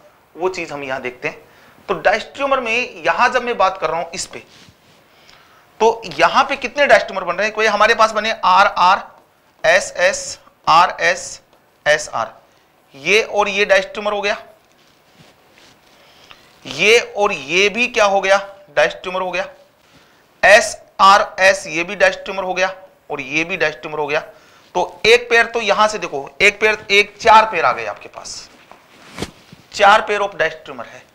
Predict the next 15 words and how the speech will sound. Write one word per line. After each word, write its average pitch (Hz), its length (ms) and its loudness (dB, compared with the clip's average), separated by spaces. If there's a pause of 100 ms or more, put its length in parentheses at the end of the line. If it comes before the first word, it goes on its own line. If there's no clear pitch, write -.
(120)
ठीक 165 140 -12
है। 208 120 -10 (640)
फिर 190 100 -4
बोल 214 140 2
रहा 196 120 2
है, - 260 -6 (720)
फिर 190 80 -10
बोल 208 120 0
रहा 208 160 2
है - 240 -6 (320)
"Said 214 280 0
be 220 100 -12
the 220 100 2
number 196 320 -4
of 214 200 -6